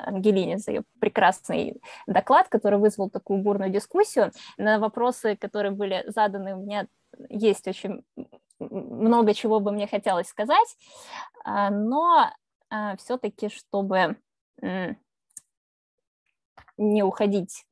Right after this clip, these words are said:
а, от темы, я расскажу то, что я собиралась рассказать и что меня в этой,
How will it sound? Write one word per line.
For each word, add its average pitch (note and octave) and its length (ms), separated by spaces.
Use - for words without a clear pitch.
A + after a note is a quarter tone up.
а, - 280
от G#3 60
темы, F4+ 360
я B3 400
расскажу A3+ 420
то, C4 360
что - 200
я G#3 200
собиралась F3+ 500
рассказать B3+ 440
и C4+ 40
что - 180
меня G#3+ 260
в E3 40
этой, - 320